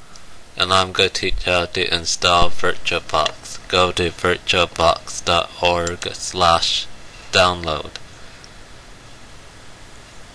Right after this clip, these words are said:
and yeah, you download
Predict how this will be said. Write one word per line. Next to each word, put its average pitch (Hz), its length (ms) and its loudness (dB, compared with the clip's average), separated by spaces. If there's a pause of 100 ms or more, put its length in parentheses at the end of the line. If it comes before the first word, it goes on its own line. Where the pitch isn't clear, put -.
(380)
and 87 640 -2
yeah, 82 240 -2 (200)
you 85 200 -8 (720)
download 90 680 -2